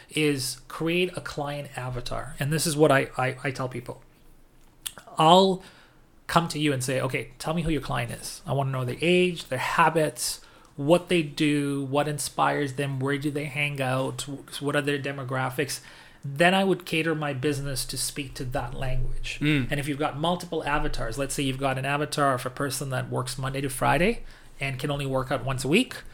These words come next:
Speaker 1: then you speak to them differently to the person that maybe needs more than one week attention. You know what I
Speaker 2: Yeah.
Speaker 1: mean? So knowing your client's avatar and building that is the best marketing advice I can give you, because then you're speaking to them.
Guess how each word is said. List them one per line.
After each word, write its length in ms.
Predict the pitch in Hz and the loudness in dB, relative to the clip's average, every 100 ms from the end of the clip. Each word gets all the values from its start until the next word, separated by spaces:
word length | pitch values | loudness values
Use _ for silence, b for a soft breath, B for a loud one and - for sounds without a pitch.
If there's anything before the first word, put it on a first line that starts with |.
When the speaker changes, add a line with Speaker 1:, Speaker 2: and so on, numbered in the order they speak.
| b b | b b
Speaker 1:
then 140 | 143 139 | -8 -6
you 100 | 131 | -6
speak 240 | - 147 | -4 -4
to 60 | 139 | 0
them 240 | 131 131 | 2 2
differently 400 | 135 143 135 127 127 | 2 0 -4 -6 -4
to 80 | 131 | -6
the 100 | 127 | -6
person 460 | 143 123 143 127 | -6 -6 -6 -2
that 280 | 127 127 127 | -2 -2 -6
maybe 360 | 135 131 131 127 | -6 -6 -6 -6
needs 400 | 127 127 127 - | -6 -6 -6 -6
more 320 | 127 131 131 | -2 0 0
than 220 | 127 123 | -2 0
one 380 | 123 123 123 123 - - - | 2 2 0 -4 -8 -12 -6
week 260 | 135 127 | -4 -4
attention. 460 | 131 143 135 - 127 | -4 -4 -4 -6 -8
You 120 | 127 | -2
know 80 | 127 | 2
what 80 | 120 | 2
I 20 | |
Speaker 2:
Yeah. 60 | 123 | 2
Speaker 1:
mean? 240 | 143 175 B B B B | -2 -2 B B B B
So 460 | - 160 151 135 b b b - - - - | 6 8 6 4 b b b -20 -20 -20 -2
knowing 720 | 165 165 180 208 226 240 196 - - | 4 6 6 4 2 -2 -6 -8 -8
your 280 | 147 151 | -2 -2
client's 760 | 151 - 143 139 143 143 123 - 135 | -2 -6 -4 -2 0 0 0 -2 -2
avatar 500 | 139 170 - 208 208 | -2 -2 0 2 2
and 180 | 123 | 2
building 380 | 131 131 160 208 | 0 0 0 -2
that 260 | 240 262 139 | -2 -2 -2
is 120 | 123 | -4
the 40 | 127 | 0
best 300 | 139 135 147 | 0 0 -2
marketing 260 | 131 135 | -4 -2
advice 200 | 123 120 | -2 -2
I 80 | 117 | -2
can 140 | 123 | -2
give 160 | 143 156 | 0 2
you, 100 | 127 | 0
because 300 | 135 - 131 | 0 -4 -2
then 120 | 151 131 | -2 -2
you're 80 | |
speaking 400 | 123 - 156 123 | -4 -2 -4 -6
to 80 | 110 | -8
them. 220 | - - | -10 -12